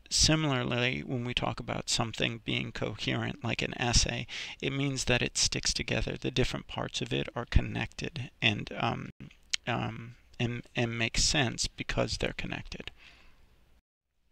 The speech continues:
So the next one is comparable, and this is also an adjective. Uh, since the quality of low mileage used cars is often comparable to that of brand new ones,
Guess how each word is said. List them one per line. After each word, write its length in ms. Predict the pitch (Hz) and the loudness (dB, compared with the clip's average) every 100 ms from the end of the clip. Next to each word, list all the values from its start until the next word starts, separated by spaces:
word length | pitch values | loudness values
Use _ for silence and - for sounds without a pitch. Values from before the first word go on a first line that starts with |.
| _ _ - - - - - - | _ _ -12 -8 -6 -6 -8 -2
So 180 | - | 2
the 80 | 165 | 4
next 280 | 156 170 - | 4 2 2
one 100 | 185 | 0
is 140 | 147 | 0
comparable, 680 | - 127 131 - - - - - - - - - | 2 4 4 2 -4 -4 -8 -8 -18 -14 -6 0
and 180 | 123 123 | 0 4
this 160 | 120 | 4
is 140 | 135 113 | 6 6
also 320 | 120 117 - | 6 4 0
an 120 | 123 | 2
adjective. 720 | 120 113 120 120 - - - - - - - - - | 2 2 2 4 4 4 -4 -10 -14 -12 -12 -12 -6
Uh, 220 | 123 135 | -2 0
since 320 | 135 - 165 - | 2 2 2 -2
the 80 | |
quality 500 | 247 143 131 131 131 | -2 0 2 2 2
of 100 | 123 | 0
low 260 | 143 123 127 | 2 0 2
mileage 580 | 131 120 127 123 123 - | 2 2 2 2 0 2
used 320 | 117 113 - | 2 0 -2
cars 500 | - 117 117 127 - | -2 0 0 -2 -4
is 160 | - 123 | -2 2
often 360 | 120 117 123 | 2 2 -4
comparable 680 | 117 139 131 123 139 120 123 | -4 0 0 0 -6 -4 -6
to 180 | 120 - | -4 -4
that 180 | 127 123 | 0 0
of 80 | 120 | -2
brand 300 | 123 117 117 | -4 -4 0
new 160 | 156 | 0
ones, 400 | 165 123 123 120 | 2 0 -2 -4